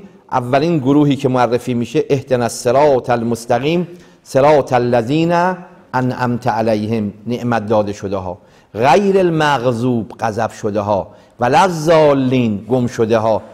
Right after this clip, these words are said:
نگاه کنید اول قرآن، سوره حمد که خلاصه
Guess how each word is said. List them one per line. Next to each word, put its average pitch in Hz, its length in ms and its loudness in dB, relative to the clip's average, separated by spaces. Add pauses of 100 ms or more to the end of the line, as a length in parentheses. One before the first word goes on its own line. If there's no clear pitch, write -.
(120)
نگاه 143 140 2
کنید 180 140 -2
اول 156 400 2 (200)
قرآن، 143 460 2 (300)
سوره 151 640 2 (120)
حمد 151 440 -2
که - 120 -2
خلاصه 151 560 2